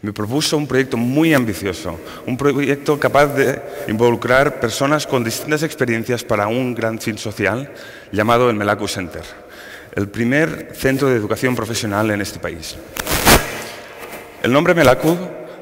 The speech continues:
significa ángel en amharic, la lengua mayoritaria de este país, y hace referencia a dos personas. Ángel, el empresario catalán impulsor del proyecto, y otro Ángel que vive en Etiopía, que es un misionero vasco,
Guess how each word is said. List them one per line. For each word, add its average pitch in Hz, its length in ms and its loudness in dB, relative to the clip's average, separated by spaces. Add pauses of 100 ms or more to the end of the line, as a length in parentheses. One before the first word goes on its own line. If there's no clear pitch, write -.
(240)
significa 120 600 2 (100)
ángel 151 360 2
en 104 160 0
amharic, 113 480 0
la 104 380 4
lengua 131 380 2
mayoritaria 113 560 2
de 101 80 -2
este 110 180 -8
país, 104 440 -4 (640)
y 120 120 4
hace 143 180 2
referencia 131 460 0
a 98 40 4
dos 123 140 2
personas. - 600 -6 (1500)
Ángel, 139 480 2 (560)
el 104 100 -4
empresario 104 400 2
catalán 110 300 2
impulsor 107 380 0
del 113 100 4
proyecto, 110 460 0 (260)
y 131 80 2
otro 151 180 4
Ángel 151 340 2
que 131 180 2
vive 123 160 4
en 127 80 2
Etiopía, 120 480 0
que 120 80 -4
es 110 80 -6
un 113 80 -4
misionero 104 400 -2
vasco, 143 440 0